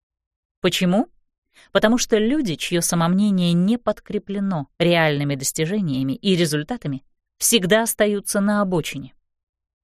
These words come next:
Может быть, находятся какие-то волшебные люди, которые готовы платить девочке, вчера закончившей курсы интернет-профессии, двести тысяч рублей, как обещают авторы этих курсов. Но в моем кругу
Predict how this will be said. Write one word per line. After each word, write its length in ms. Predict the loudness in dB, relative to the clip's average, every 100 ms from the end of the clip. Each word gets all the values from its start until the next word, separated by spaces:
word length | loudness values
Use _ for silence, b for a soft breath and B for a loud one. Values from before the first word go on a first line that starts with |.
| -2
Может 440 | 2 4 2 0
быть, 300 | 0 0 0
находятся 680 | 2 2 2 -2 -2 -4 -8
какие-то 440 | -6 -4 -2 -4 0
волшебные 580 | -2 -2 -4 -2 -2 -2
люди, 320 | -2 -2 -6 b b b b
которые 380 | 0 2 2 2
готовы 400 | 2 0 0 -2
платить 540 | 0 0 -2 -2 -4 -2
девочке, 560 | -2 0 -4 -10 -20 _
вчера 380 | -4 0 2
закончившей 600 | 0 -2 -4 -6 -8 -6 -8
курсы 560 | -6 -6 -4 -4 -4 -2
интернет-профессии, 1200 | -2 2 0 0 -2 0 0 0 -4 0 0 -2 B B
двести 640 | 0 2 2 0 -4 -8
тысяч 380 | -6 -6 -6 -6
рублей, 560 | -6 -2 -2 -2 -6 _
как 220 | -12 -8
обещают 480 | -8 -6 -2 -2 0
авторы 400 | 0 -2 -8 -8
этих 200 | -10 -10
курсов. 480 | -4 -4 -4 -12 -16 _ _ _ _ -2
Но 160 | 0
в 80 | 0
моем 400 | 0 -2 0 -2
кругу 340 | -2 -8 -12